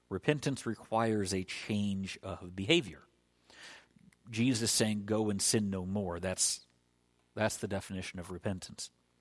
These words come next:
The question is whether or not we're going to do anything about what we see and, and feel. I'm reminded that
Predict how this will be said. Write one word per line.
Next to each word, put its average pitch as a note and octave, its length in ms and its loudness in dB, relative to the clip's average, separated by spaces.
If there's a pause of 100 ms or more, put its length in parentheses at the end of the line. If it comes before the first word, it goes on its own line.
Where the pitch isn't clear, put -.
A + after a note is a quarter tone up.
The - 340 -18
question - 360 6
is B2+ 200 6 (1300)
whether D#3+ 260 12
or C#3 60 8
not C#3 280 6 (120)
we're C3 140 0
going B2 180 4
to A2+ 60 4
do A#2 140 2
anything A#2+ 320 2
about G2+ 300 -2
what C3+ 200 -4
we G2+ 140 -4
see A2+ 560 2 (800)
and, F2+ 240 -6 (100)
and F#2 240 -10
feel. A2 380 -2
I'm F#2+ 120 -2
reminded G2+ 420 0
that F#2+ 120 -4